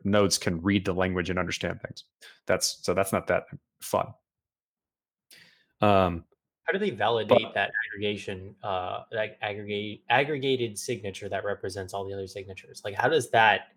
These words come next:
Speaker 2: how does, how do, how do the, like, say, you know, Sally sends Bob some Bitcoin from, like, and, and, and 'cause the, the, the, the multi-sig scheme is being changed, right? So it's, like, to just one,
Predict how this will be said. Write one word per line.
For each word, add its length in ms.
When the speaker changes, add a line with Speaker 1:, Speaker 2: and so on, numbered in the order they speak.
Speaker 2:
how 100
does, 260
how 140
do, 160
how 80
do 100
the, 100
like, 200
say, 200
you 200
know, 260
Sally 500
sends 260
Bob 400
some 220
Bitcoin 440
from, 240
like, 320
and, 120
and, 160
and 280
'cause 140
the, 140
the, 400
the, 280
the 60
multi-sig 480
scheme 240
is 80
being 180
changed, 320
right? 300
So 140
it's, 140
like, 160
to 100
just 220
one, 360